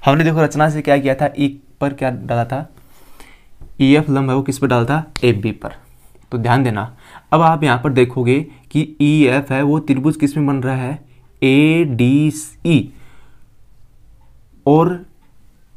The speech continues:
बीडीई का दोनों का आधार कितना है? एबी। यहाँ पर लिखेंगे त्रिभुज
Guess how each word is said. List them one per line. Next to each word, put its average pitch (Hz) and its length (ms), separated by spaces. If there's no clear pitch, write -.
बीडीई 151 1200
का 151 140
दोनों 131 340
का 147 100
आधार 120 360
कितना 123 320
है? 131 400
एबी। 113 400
यहाँ 110 180
पर 120 80
लिखेंगे 117 340
त्रिभुज 123 360